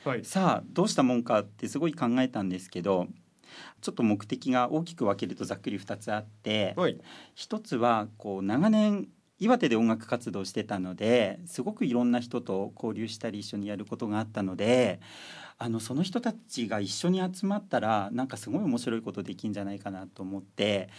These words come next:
Speaker 2: こう、同じステージに立って交流したらいいかなって、そういうのがどんどん広がっていくといいなっていうのが一つ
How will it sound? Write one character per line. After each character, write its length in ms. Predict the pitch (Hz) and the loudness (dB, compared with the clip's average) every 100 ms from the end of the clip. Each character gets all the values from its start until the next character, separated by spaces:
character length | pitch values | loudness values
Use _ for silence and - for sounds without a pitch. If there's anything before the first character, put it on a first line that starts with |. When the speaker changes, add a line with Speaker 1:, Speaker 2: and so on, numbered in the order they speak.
| - - _ - | -20 -20 _ -12
Speaker 2:
こ 280 | 95 98 - _ | -10 -10 -12 _
う、 100 | 151 | 4
同 80 | 196 | 4
じ 120 | 196 | 2
ス 80 | - | 0
テ 100 | 233 | 0
ー 20 | |
ジ 120 | 220 | 4
に 60 | 135 | 4
立 100 | 120 | 4
っ 40 | |
て 140 | 117 117 | -2 -4
交 200 | - 107 | -2 -2
流 300 | 101 104 113 - | -2 -6 -8 -14
し 300 | - - - | -16 -14 -6
た 120 | 113 | -2
ら 100 | 104 | -2
い 20 | 101 | -4
い 20 | |
か 140 | 107 | -4
な 160 | 107 170 | 0 0
っ 60 | - - _ | -2 -14 _
て、 100 | 104 | -6
そ 160 | - | -4
う 40 | 156 | 0
い 40 | |
う 60 | 175 | 2
の 80 | 120 | 2
が 80 | |
ど 100 | 113 | 0
ん 60 | 117 | -2
ど 80 | 101 | -2
ん 40 | |
広 240 | 95 95 92 | -6 -8 -10
が 60 | |
っ 40 | 95 | -12
て 100 | 92 | -18
い 20 | |
く 80 | - | -14
と 100 | 95 | -10
い 100 | 98 | -6
い 20 | |
な 160 | 107 | -4
っ 20 | 165 | -4
て 200 | - 101 | -6 -4
い 40 | |
う 40 | 98 | -4
の 100 | 90 | -4
が 80 | |
一 280 | 90 - 95 | -8 -10 -14
つ 200 | - - | -14 -20